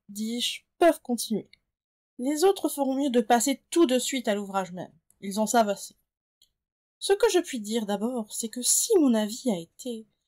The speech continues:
comme j'en conviens, de faire paraître ces lettres,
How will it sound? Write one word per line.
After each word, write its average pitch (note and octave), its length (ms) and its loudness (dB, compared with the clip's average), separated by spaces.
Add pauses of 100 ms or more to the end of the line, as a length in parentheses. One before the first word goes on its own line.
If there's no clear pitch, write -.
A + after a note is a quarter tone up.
(360)
comme B3 220 0
j'en F#3 120 -2
conviens, A3 640 -4
de G3 200 -10
faire G3+ 400 -6
paraître G#3 420 -4
ces C#4+ 160 -6
lettres, F#4 320 -8